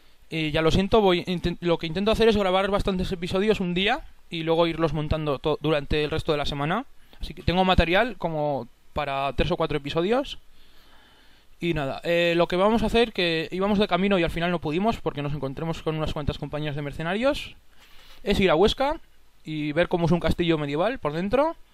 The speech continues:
hablar con los nobles, hacerles la pelota, hacer alguna misión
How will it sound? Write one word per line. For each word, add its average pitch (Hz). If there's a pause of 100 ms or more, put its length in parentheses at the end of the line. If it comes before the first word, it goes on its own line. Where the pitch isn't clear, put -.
(540)
hablar 156
con 156
los 147
nobles, 240
hacerles 160
la 147
pelota, 208
hacer 151
alguna 139
misión 240